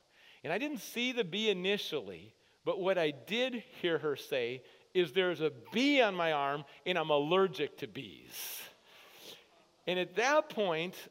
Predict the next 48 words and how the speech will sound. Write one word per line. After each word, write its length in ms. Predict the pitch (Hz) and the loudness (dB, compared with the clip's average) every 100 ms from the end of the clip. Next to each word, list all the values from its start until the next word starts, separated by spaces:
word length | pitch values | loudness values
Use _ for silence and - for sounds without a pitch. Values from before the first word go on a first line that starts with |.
| - | -2
I 80 | 160 | 0
wasn't 360 | 185 240 247 | 4 2 0
sure 220 | - 190 156 | -4 -2 -2
what 300 | 165 262 - | -2 -2 -4
to 100 | 175 | -4
do, 360 | 143 139 156 - - _ | -4 -4 -6 -12 -20 _
so 420 | - 226 220 196 - | -2 2 2 0 -2
I 100 | 170 | 0
leaned 380 | 170 190 277 277 | 0 0 0 4
over 260 | 202 190 208 | 4 4 2
'cause 240 | 202 180 | 0 -6
she 220 | - 226 | -4 -4
was 160 | 262 247 | -2 -4
kind 240 | - 220 | -4 -2
of 80 | 208 | -2
frozen, 760 | - 180 202 226 208 147 127 147 | -4 2 6 6 4 -2 -4 -2
like, 260 | 160 156 - | 0 0 -4
"I'm 240 | 143 180 240 | -4 0 4
allergic 460 | 214 196 175 185 | 4 4 2 -4
to 100 | - | -4
bees," 460 | 143 180 254 214 147 | -6 -2 0 0 -2
and 120 | 165 | -4
this 120 | 160 | -6
bee 260 | 131 202 277 | -4 0 0
was 180 | 190 - | 0 -2
just 200 | 160 - | -8 -8
camped 400 | - 180 175 113 | -4 -4 -4 0
out, 320 | 151 - - | 0 0 -8
like, 180 | 113 160 | -12 -6
it 60 | |
had 160 | 147 120 | -6 -4
been 180 | 127 180 | -4 0
there 140 | 170 | -2
a 80 | 127 | -2
while. 440 | 120 113 95 98 - - - - - - | -4 -6 -6 -10 -14 -20 -20 -20 -20 -2
A-, 100 | 185 185 | -2 2
and 140 | 214 214 | 2 4
I 140 | 196 | 6
looked 340 | 190 247 277 220 | 6 4 4 6
over, 380 | 214 214 233 - - | 6 6 4 2 -4
and 100 | 185 | 0
I 60 | 190 | 0
just 240 | 208 254 | -2 -4
did 140 | - 190 | -4 0
one 160 | 196 | 0
of 80 | 185 | 2
these. 280 | 190 143 - - _ _ _ _ | 0 -2 -6 -18 _ _ _ _
<sighs> 60 | _ | _